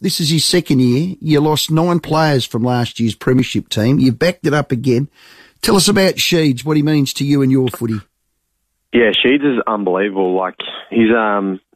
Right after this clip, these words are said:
Speaker 2: he, he's just given me a huge opportunity, um, to play through the midfield and, and just fully backs me in. Like, e-, even when the tide's going against us,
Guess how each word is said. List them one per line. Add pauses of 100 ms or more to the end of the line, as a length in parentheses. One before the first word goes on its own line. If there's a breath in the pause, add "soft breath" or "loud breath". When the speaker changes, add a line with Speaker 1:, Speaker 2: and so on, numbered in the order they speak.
(100)
Speaker 2:
he,
he's
just
given
me
a
huge
opportunity, (680 loud breath)
um,
to
play
through
the
midfield
and,
and
just (400)
fully
backs
me
in.
Like,
e-,
even
when
the
tide's
going
against
us,